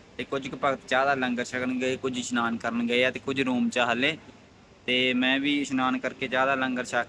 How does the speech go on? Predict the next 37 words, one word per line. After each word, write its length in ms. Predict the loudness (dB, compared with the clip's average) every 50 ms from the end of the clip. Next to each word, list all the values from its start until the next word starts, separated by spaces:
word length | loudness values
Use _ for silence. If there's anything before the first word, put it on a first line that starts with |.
| -4 -6
ਕੇ 60 | -4 -4
ਆਊਂਗਾ 380 | -2 -2 -2 0 2 2 2 2
ਤੇ 100 | 0 0
ਨਾਲੇ 180 | 0 0 0
ਤੁਹਾਨੂੰ 300 | 0 -2 -2 0 0 0
ਦਿਖਾਊਂਗਾ 380 | 0 0 0 0 2 2 0 0
ਤੇ 100 | -2 -4
ਚਾਹ 280 | -2 2 2 2 2
ਕਿਵੇਂ 200 | 2 0 -2 0
ਬਣਦੀ 380 | 0 0 2 2 2 2 0 0
ਬਿਨਾਂ 460 | 0 0 0 0 0 0 0 0 0
ਅੱਗ 60 | -2
ਤੋਂ, 320 | -2 -4 -4 -4 -4 -4 -6 -8 -12 -20 -20 -10 -6 -2
ਬਿਨਾਂ 260 | 0 2 2 2 2
ਗੈਸ 280 | 2 0 0 0 -2
ਤੋਂ। 260 | -4 -6 -4 -4 -4 -6 -8 -12 -20 -20 -20 -20 -20 -10 -4
ਜੋ 120 | -2 -2 0
ਸ਼੍ਰੀ 260 | 0 -2 -2 -2 0
ਗੁਰੂ 200 | 0 0 0 2
ਨਾਨਕ 300 | 2 2 2 2 0 0
ਦੇਵ 240 | 0 0 0 0 0
ਜੀ 120 | 0 0
ਨੇ 280 | 2 2 2 0 0 -4 -8 -14 -20 -20 -20 -20 -10 -6 -4 -2 0 0
ਗਰਮ 380 | 2 2 2 0 0 -2 -6 -8 -10 -8 -8 -8 -8 -8 -10 -6 -6
ਉਹ 100 | -2 0
ਜਿਹੜਾ 440 | 2 2 4 4 4 4 4 2 -2 -6 -10 -16 -20 -16 -12
ਸਰੋਵਰ 400 | -8 -4 -2 -2 0 0 -2 -2
ਸੀ, 140 | -2 -2 -2
ਮਤਲਬ 280 | -2 0 0 -2 -2
ਕਿ 160 | -2 -2 -2 -2
ਟੋਭਾ 400 | -2 -4 -6 -2 2 2 2 2
ਕੱਢਿਆ 280 | 0 -2 0 0 0 0
ਸੀ 80 | 0
ਇੱਥੋਂ 160 | -4 -8 -8
ਪੱਥਰ 300 | -4 -4 -4 -4 -4 -6
ਚੱਕ 260 | -4 0 0 0 0 -2 -2
ਕੇ, 240 | -2 -2 0 -2